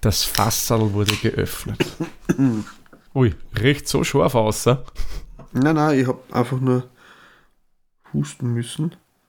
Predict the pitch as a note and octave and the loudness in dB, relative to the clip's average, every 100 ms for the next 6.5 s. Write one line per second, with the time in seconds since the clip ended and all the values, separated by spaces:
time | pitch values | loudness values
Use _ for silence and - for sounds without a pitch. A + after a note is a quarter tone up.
0 | _ _ _ _ _ _ _ - - - | _ _ _ _ _ _ _ -20 -18 -10
1 | A#2 B2+ F3 - - _ _ _ _ _ | 0 2 2 -2 -20 _ _ _ _ _
2 | _ - - A2+ C3+ D3 B2+ A#2+ D#3 D#3 | _ -16 -4 -2 0 2 4 2 2 0
3 | - D3+ - B2 A2 - A#2+ - A#2 B2 | -2 -2 0 2 0 0 -2 0 0 0
4 | A2 - - - C3 B2+ B2+ B2 - C#3 | -4 -4 -2 2 4 4 2 0 0 2
5 | C#3 - B2 - C3+ B2+ A#2+ A2 A2+ A2 | 2 0 -2 0 2 2 0 0 0 2
6 | A2+ G#2 - - - | 0 2 2 0 -4